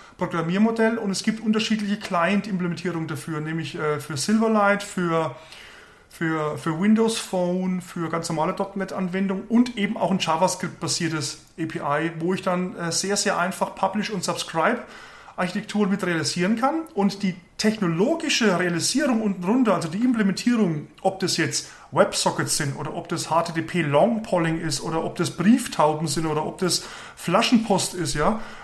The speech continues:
ähm, das ist dann vor de-, äh, vor dem Programmierer, ähm, ähm, mehr oder weniger abstrahiert und der kann eben dann zur Laufzeit entscheiden lassen, welcher Server und welcher Browser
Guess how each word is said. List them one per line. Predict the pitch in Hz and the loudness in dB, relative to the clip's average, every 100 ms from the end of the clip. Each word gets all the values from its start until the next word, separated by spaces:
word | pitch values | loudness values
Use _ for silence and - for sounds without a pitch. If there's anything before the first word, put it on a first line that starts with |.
| - | -6
ähm, | 156 160 170 180 185 185 175 | 0 2 4 4 2 0 2
das | 285 262 | 2 2
ist | 214 | 2
dann | 202 196 190 | 2 2 2
vor | 208 196 | 2 0
de-, | 196 | -2
äh, | 185 180 | 0 0
vor | 202 196 | 2 4
dem | 196 185 - - - - | 2 0 -12 -20 -20 -2
Programmierer, | 190 196 185 196 196 185 185 180 170 170 | 2 4 6 6 8 8 8 2 2 2
ähm, | 170 208 - - - 175 | 2 -2 -6 -8 -8 -2
ähm, | 170 170 170 165 135 - - _ _ - - | 2 2 2 0 -4 -14 -20 _ _ -8 0
mehr | 160 202 | 6 8
oder | 220 180 | 8 8
weniger | 190 185 170 160 - | 4 6 6 6 0
abstrahiert | 180 - 175 143 202 220 | -6 -2 0 2 2 0
und | 190 190 - | -2 -2 0
der | 170 | 0
kann | - 185 196 | 0 -2 0
eben | 196 196 | 0 2
dann | 190 185 - - | 2 0 -6 -2
zur | - 196 | 2 4
Laufzeit | 151 214 214 214 208 | 4 2 2 -2 0
entscheiden | 185 - 156 220 214 | 0 2 4 4 4
lassen, | 208 214 185 - - | 4 4 2 -2 -14
welcher | 160 180 220 233 220 | -2 0 0 2 2
Server | 220 185 185 208 214 | 2 4 4 4 2
und | 180 | 2
welcher | 190 220 | 0 0
Browser | 220 160 151 214 226 226 | 0 2 4 4 4 2